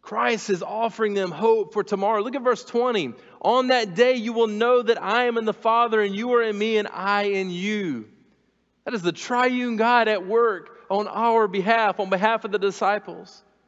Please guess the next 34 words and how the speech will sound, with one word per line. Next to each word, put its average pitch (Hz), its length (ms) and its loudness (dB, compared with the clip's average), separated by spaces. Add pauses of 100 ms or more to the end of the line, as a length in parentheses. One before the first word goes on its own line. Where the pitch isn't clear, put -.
(300)
and 160 100 -16
future 208 300 -6
believers. 185 880 -2 (2000)
I 139 80 -10
can't 170 280 -2
help 190 180 0
but 185 100 -2
to 160 80 -4
think 190 300 -2
as 151 100 0
I 160 100 2
read 160 380 -2
John 156 300 -2
fourteen 165 640 -4
that 135 200 -2 (240)
when 147 200 -4
Bill 170 180 2
Gaither 170 360 0
wrote 156 260 -2
the 139 60 -8
great 139 320 -2
hymn, 151 260 -4
"Because 143 440 -6
He 160 140 -4
Lives," 143 380 0
that 131 120 -6
he 147 120 -4
was 123 200 -8
reading 120 540 -4 (420)
right 123 260 -4
here. 110 320 -8 (680)
"Because 226 420 2
He 269 140 2
lives, 247 680 4